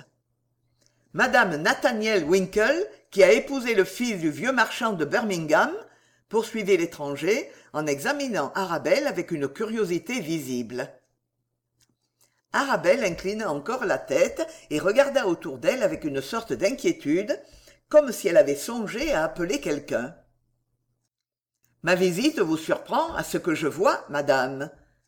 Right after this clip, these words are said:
dit le vieux gentleman. « Un peu, je le confesse, » répondit Arabelle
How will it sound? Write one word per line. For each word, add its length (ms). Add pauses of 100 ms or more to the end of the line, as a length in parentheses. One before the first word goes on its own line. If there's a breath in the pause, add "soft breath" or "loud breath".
dit 140
le 80
vieux 240
gentleman. « 720 (1400)
Un 160
peu, 240 (200)
je 140
le 140
confesse, » 800 (500)
répondit 520
Arabelle 600